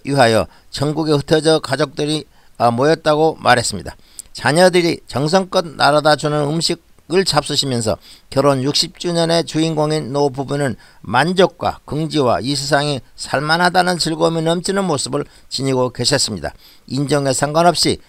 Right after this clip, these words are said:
효도하는 모습은 아름다웠습니다. 호강이 무엇인지 체험해 보시지 않은 분들은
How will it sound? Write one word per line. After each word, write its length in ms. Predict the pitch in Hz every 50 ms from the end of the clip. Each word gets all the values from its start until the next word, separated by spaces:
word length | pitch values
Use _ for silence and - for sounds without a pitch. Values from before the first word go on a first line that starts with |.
| _ _ - - -
효도하는 460 | 160 175 175 165 165 156 151 147 143
모습은 480 | 139 135 135 120 - 117 120 131 123 -
아름다웠습니다. 880 | - 107 131 151 151 156 156 147 131 120 - - - 90 78 69 67 - - _ _ - - - - - - - - - -
호강이 380 | - 170 180 208 214 214 214 214
무엇인지 540 | 196 185 185 180 151 - 151 139 117 98 78
체험해 440 | - - - 170 175 170 170 165 156
보시지 400 | 147 156 143 - - 135 139 135
않은 260 | 127 135 160 175 170
분들은 440 | 165 160 143 131 131 143 139 113